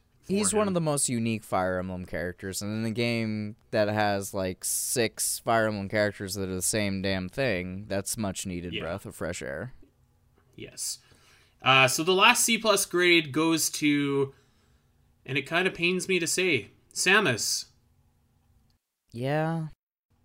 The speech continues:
Speaker 1: Obviously, obviously, everybody, everybody listening to this by now knows that I am a huge, huge Metroid fan. Almost as much of a Metroid fan as I am a Legend of Zelda fan. And so to see Samus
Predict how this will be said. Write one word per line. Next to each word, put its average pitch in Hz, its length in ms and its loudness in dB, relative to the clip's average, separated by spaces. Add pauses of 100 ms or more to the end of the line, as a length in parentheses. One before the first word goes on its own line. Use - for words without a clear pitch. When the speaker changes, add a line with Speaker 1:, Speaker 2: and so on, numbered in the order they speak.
(460)
Speaker 1:
Obviously, 143 800 2 (180)
obviously, 123 460 0
everybody, 131 520 0
everybody 190 360 0
listening 110 320 -6
to - 80 -12
this 104 100 -8
by 110 280 -8
now 101 340 -12 (480)
knows 110 260 -4
that 107 140 -6
I 107 140 0
am 104 200 -4
a 107 100 -8
huge, 104 720 -10 (180)
huge 107 360 -8
Metroid 101 360 -8
fan. 101 200 -8
Almost - 400 -2
as 131 100 -6
much 127 220 -4
of 117 80 -6
a 113 40 -4
Metroid 110 400 -4
fan 120 320 -4
as 104 160 -10
I 104 100 -8
am 104 120 -8
a 101 60 -10
Legend 101 260 -10
of 92 60 -14
Zelda 98 240 -14
fan. 101 300 -16 (840)
And 139 220 0
so 156 240 -2
to 143 180 -4
see 233 280 0
Samus 156 920 -2